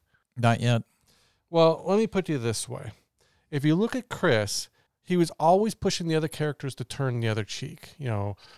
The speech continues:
Speaker 2: "Get over it, give me some skin." He kept saying, "Give me some skin, you know, it's okay, let it go." You know, especially with Gordy, always telling Gordy, "You're better than what everybody thinks. You need to kind of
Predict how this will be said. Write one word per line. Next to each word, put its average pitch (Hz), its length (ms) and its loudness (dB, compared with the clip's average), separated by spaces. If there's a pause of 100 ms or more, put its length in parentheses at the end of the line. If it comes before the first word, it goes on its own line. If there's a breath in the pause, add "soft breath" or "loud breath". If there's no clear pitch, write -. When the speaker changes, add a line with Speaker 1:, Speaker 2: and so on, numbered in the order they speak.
(260 loud breath)
Speaker 2:
"Get 151 180 4
over 156 420 0
it, 135 100 -12
give 147 140 0
me 156 100 2
some 143 180 -2
skin." 127 320 0
He 104 60 -2
kept - 220 -6
saying, 131 220 -2
"Give 135 200 0
me 143 80 0
some 131 180 -4
skin, 131 560 0
you 123 80 -2
know, 117 80 -2
it's 117 140 -4
okay, 131 560 0 (260 loud breath)
let 127 240 2
it 135 140 -4
go." 127 500 6 (260 soft breath)
You 135 100 -2
know, 120 220 0
especially 175 400 2
with 156 140 0
Gordy, 143 360 2
always 139 260 2
telling 143 260 -4
Gordy, 127 320 0
"You're 117 140 0
better 131 340 2
than 131 100 2
what 131 100 2
everybody 131 240 0
thinks. 127 360 -6
You 123 60 -6
need 117 140 -4
to - 60 -18
kind 120 160 -2
of 110 180 -6